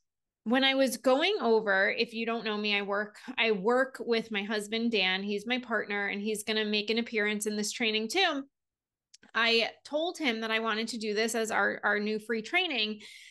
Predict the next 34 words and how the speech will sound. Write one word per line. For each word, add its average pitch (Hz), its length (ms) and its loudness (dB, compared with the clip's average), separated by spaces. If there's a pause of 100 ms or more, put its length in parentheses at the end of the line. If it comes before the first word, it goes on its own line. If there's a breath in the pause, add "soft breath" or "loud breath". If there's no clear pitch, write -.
and 254 240 2
he 247 180 2
was 254 180 -2
like, 233 240 0
"I 233 260 -2
think 254 240 -2
there's 330 280 -4
a 269 120 0
lot 214 460 2
of 208 80 -4
information 196 720 -4
in 196 240 -4
here." - 340 -4
And 208 100 -2
I 220 120 2
was 220 120 2
like, 220 220 -2
"I 240 160 0
know, 294 560 2 (640 loud breath)
but 320 120 4
I 311 120 6
think 285 360 2
people 302 400 -2
really 233 340 0
need 226 240 0
to 220 80 -6
hear 208 240 0
this. 196 220 -6
They 226 140 -2
need 254 200 0
to 349 80 -4
hear 285 260 0
this 262 180 -2
because 240 340 -4